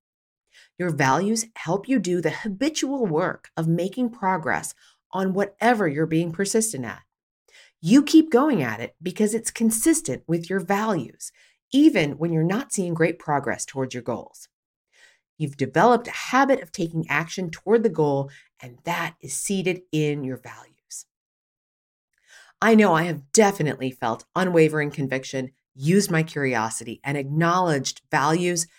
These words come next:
and associated habitual behavior that are consistent with what I want to create in the future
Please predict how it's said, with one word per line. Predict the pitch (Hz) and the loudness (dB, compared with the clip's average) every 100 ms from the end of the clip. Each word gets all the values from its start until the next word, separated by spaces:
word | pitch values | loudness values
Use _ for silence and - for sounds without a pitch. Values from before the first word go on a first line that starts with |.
| _ _ | _ _
and | 131 | -6
associated | 135 - 165 170 160 151 | -2 0 0 2 0 0
habitual | 135 139 160 165 160 165 160 - _ | -4 -2 0 0 0 0 -2 -6 _
behavior | 131 127 156 139 120 | -12 -4 -2 0 -4
that | 139 | -4
are | 151 | -4
consistent | 151 147 139 208 208 - 131 - _ _ | -2 -4 0 2 2 0 -4 -6 _ _
with | 156 147 | -12 0
what | 160 | 2
I | 147 | 2
want | 139 139 | 0 -2
to | 139 | -4
create | 156 135 - | -2 -2 -2
in | |
the | 127 | -8
future | - 170 165 104 95 | -2 -2 -2 -6 -12